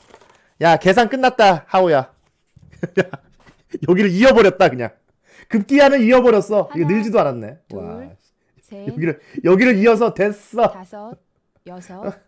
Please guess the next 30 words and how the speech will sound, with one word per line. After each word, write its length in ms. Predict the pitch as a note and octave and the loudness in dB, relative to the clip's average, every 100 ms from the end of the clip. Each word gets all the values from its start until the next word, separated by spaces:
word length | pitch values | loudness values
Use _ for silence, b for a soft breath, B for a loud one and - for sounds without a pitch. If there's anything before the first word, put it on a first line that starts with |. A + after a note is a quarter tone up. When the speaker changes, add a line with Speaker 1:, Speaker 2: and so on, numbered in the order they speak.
| _ _ _ | _ _ _
Speaker 2:
일곱, 220 | F#3+ F#3+ | -20 -8
Speaker 1:
야, 180 | F3+ G3+ | 0 2
됐다, 400 | G3+ G#3 - A3 | 2 -2 0 0
됐어. 320 | F#3+ G3 - | 2 -2 -2
Speaker 2:
여덟, 160 | F3+ C#3 | -2 -2
Speaker 1:
어. 360 | C#3+ C#3 B2+ _ _ | -4 -8 -10 _ _
아, 60 | - - | -20 -18
뭐 140 | B2+ | -12
이런 120 | D3+ | -10
거야. 120 | D3 A2+ | -8 -8
Speaker 2:
아홉. 140 | G#2+ | -6
Speaker 1:
와, 580 | A#2+ B2+ B2 B2 A#2 A2 | -2 0 0 -2 -6 -10
끝나버-, 420 | A3+ B3 A#3 F#3+ | -8 -2 -2 -2
끝나버렸네, 560 | B3+ C#4 C#4 F#3 F#2+ B2 _ - | -6 -2 -2 -2 -6 -10 _ -20
이걸로. 240 | G#2 B2 _ _ _ _ _ _ _ _ F3 | -20 -20 _ _ _ _ _ _ _ _ -20
이 60 | |
젖히면 380 | - C3 E3 E3 | -12 -10 -8 -6
또 80 | E3 | -4
늘어야 220 | C#3 F#3 | 0 0
되는데, 360 | F3+ - - - | -2 -20 -20 -18
이거 240 | E3 - D3 | -16 -12 -12
젖히면 240 | - F3 | -6 -4
엄청 220 | C3 E3+ | -4 -4
아파. 180 | C#3+ - _ _ _ _ _ _ _ _ _ _ b b b _ | -8 -8 _ _ _ _ _ _ _ _ _ _ b b b _
에, 460 | B2 C3 C3 B2+ B2 | -6 -4 -2 -2 -4
아, 760 | A#2+ D3 D3+ D3+ D3+ D3 C#3+ C#3 | -2 0 4 4 4 4 2 0
신진서 440 | C#3 F#3+ F3 E3+ E3+ | -4 -8 -8 -6 -6
정말 400 | D3+ F#3+ B3 A#3+ | -6 -2 0 2
잘 160 | G#3 | 2
둡니다. 680 | F3 F3+ D#3 D3 D#3 C#3+ C#3 | 0 -4 -2 -2 -2 -6 -14